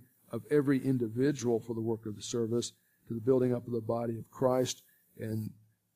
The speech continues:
here's some job security for me. We're supposed to keep doing that until we all attain the unity of the faith, which doesn't happen until after the second advent.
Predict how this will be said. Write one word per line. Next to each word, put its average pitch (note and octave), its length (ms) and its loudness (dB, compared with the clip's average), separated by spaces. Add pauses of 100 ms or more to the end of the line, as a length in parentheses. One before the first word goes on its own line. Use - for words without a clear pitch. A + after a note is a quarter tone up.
(160)
here's C#3+ 180 4
some A#2+ 100 -2
job C3+ 320 4
security B2 500 0
for A#2+ 200 -6
me. C#3 200 2
We're B2+ 120 2
supposed B2 280 -2
to A#2 60 -8
keep D3 260 0
doing D3+ 280 6
that B2+ 200 4
until B2+ 240 0
we B2+ 160 2
all C#3 280 4
attain C3 360 0
the A#2 100 -2
unity B2 300 2
of A2 60 -4
the G#2+ 80 -6
faith, C3+ 380 2
which A2 100 -6
doesn't A#2+ 260 -2
happen A#2 220 -4
until - 180 -4
after A2+ 160 -10
the A2+ 60 -8
second G#2+ 300 -6
advent. G#2+ 380 -8